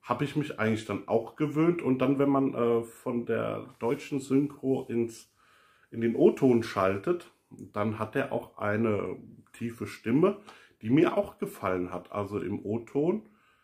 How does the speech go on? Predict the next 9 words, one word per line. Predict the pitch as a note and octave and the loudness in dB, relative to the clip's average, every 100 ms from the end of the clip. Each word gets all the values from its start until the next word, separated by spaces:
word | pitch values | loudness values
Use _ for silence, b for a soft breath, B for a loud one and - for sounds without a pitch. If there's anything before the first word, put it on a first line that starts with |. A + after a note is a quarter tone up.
| b _ | b _
gar | F#2 G2 | -2 2
nicht | B2+ C3 | 2 0
mal | D3+ D3 | -2 0
so | F3 | -2
schlecht. | - A#2+ F2+ - - _ | 2 0 0 -8 -20 _
So, | - A#2+ - - | 0 2 2 -4
und, | - A2 A2 G#2+ | 0 2 2 0
ähm, | G#2+ G#2+ G#2 | 0 0 0
ja, | G#2 F#2 | -2 -4